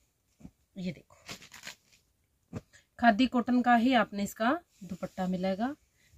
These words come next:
कलर आपने इसमें चार दिखाऊंगी, जोन सी बेबे ने जोन सा भी अच्छा लगा भी अपना screenshot लेकर WhatsApp number पे send कर दे। ये देखो, खादी cotton का इसका दुपट्टा full लंबाई, full चौड़ाई के साथ, ये देखो, ठीक है जी।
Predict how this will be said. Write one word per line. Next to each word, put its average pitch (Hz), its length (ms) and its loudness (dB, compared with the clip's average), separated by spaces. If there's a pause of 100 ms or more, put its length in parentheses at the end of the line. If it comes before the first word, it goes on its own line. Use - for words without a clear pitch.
(100)
कलर 294 240 6
आपने 240 280 2
इसमें 240 280 -4
चार 214 320 -2
दिखाऊंगी, 190 520 -6
जोन 254 220 0
सी 269 160 -4
बेबे 185 300 -2
ने 214 140 0
जोन 247 180 -2
सा 247 140 0
भी 226 120 -2
अच्छा 214 260 -6
लगा 180 280 -6
भी 214 100 -2
अपना 196 240 -4
screenshot 202 560 -10
लेकर 170 280 -6
WhatsApp 208 420 -10
number 160 240 -10
पे 220 120 -12
send 156 300 -10
कर - 80 -20
दे। - 180 -20 (840)
ये 214 80 0
देखो, 175 320 -8 (760)
खादी 226 340 2
cotton 233 400 -4
का 226 120 0
इसका 214 260 -4
दुपट्टा 185 460 -4
full 240 360 0
लंबाई, 185 340 2
full 220 260 -6
चौड़ाई 165 360 -6
के 233 140 -10
साथ, - 460 -14 (560)
ये 165 60 -20
देखो, - 260 -20 (800)
ठीक 262 140 -8
है 277 80 0
जी। 262 160 -4